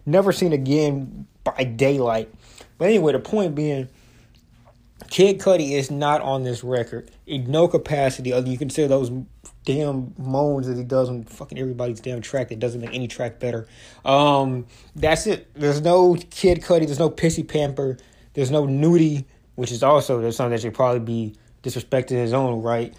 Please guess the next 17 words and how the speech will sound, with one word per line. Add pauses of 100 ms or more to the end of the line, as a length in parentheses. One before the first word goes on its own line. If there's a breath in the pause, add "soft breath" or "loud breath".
(120)
There's
no
Nudie.
There's
no
Pierre.
There's
no
Thug.
There's
no,
none
of
those
contemporaries
are
here.